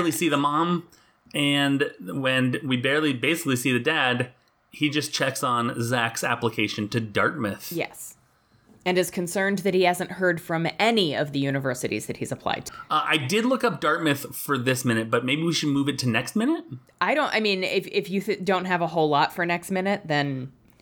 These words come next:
Speaker 2: Uh, let's just do, Dartmouth is, Dartmouth is the, one of the quicker ones.
Speaker 1: Okay.
Speaker 2: All right, so Dartmouth is a private Ivy League research university in Hanover, New Hampshire. It was established in seventeen sixty-nine by, by Eleazar Wheelock.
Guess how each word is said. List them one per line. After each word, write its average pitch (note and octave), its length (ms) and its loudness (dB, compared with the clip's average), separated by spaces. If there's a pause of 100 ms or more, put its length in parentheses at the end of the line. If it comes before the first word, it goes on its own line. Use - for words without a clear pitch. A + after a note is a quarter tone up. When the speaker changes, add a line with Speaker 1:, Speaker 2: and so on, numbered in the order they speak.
(160)
Speaker 2:
Uh, - 360 2
let's F#4+ 200 0
just G4 160 -2
do, B3+ 200 0 (280)
Dartmouth C#4 320 0
is, A#3+ 120 0
Dartmouth A3+ 380 0
is F3 140 0
the, E3 80 -4
one D#3+ 160 2
of C#3 40 2
the C3+ 80 2
quicker A2+ 280 0
ones. F#2+ 260 -2
Speaker 1:
Okay. F#3 180 -4 (1080)
Speaker 2:
All - 80 2
right, A2 200 0
so E3 420 2 (140)
Dartmouth G3+ 480 2 (120)
is D#3+ 200 4
a C#3+ 80 4
private E3 360 0
Ivy D3 260 2
League C3 200 0
research C#3+ 420 0
university B2 480 2
in A2 140 2
Hanover, E3 340 2
New B2 160 2
Hampshire. G3 520 -2 (360)
It C#3+ 60 0
was C3+ 100 2
established D3+ 480 0
in B2 120 2
seventeen C#3+ 600 0
sixty-nine C3+ 880 2
by, A#2+ 300 0
by A#2+ 280 0
Eleazar D3 680 2
Wheelock. E3+ 680 0